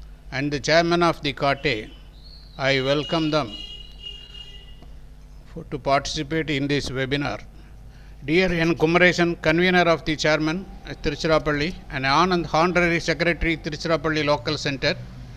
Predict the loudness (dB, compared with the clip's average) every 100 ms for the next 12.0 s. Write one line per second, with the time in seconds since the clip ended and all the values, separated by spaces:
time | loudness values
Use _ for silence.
0 | -12 -10 -4 2 4 6 4 2 2 -2
1 | -12 -4 2 4 6 4 4 2 0 0
2 | 2 2 0 0 0 -2 -6 -20 -20 -20
3 | -18 -18 -4 0 0 -2 -12 -6 -2 0
4 | 0 2 2 2 2 0 -2 0 0 2
5 | 2 4 4 4 4 4 2 -2 -8 -4
6 | 2 4 4 0 -4 -6 -14 -18 -2 4
7 | 4 6 4 4 0 -2 -2 0 0 0
8 | -4 -4 -4 -4 -4 -2 -2 -2 -2 -2
9 | -2 -2 -4 -4 -4 -4 0 2 2 -2
10 | -2 2 2 0 -2 0 0 0 0 0
11 | -2 -4 -8 -10 -8 -2 -2 -2 -4 -8